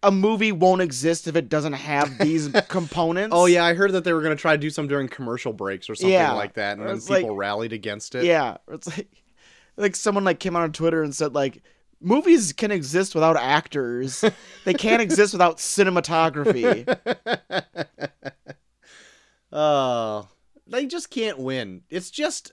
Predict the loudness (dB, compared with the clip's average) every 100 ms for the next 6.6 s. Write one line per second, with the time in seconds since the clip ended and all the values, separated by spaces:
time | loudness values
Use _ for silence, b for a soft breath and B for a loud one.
0 | _ _ _ _ _ -20 -14 -16 -8 -8
1 | -8 -10 -10 -10 -10 -6 -4 -4 -4 -4
2 | -6 -8 -8 -8 -10 -14 -14 -12 -12 -10
3 | -8 -8 -8 -8 -10 -10 -10 -12 -14 -16
4 | -12 -8 -8 -10 -10 -10 -10 -10 -10 -12
5 | -16 _ -14 -14 -14 -16 -16 -16 -20 -20
6 | -18 -18 -12 -8 -6 -8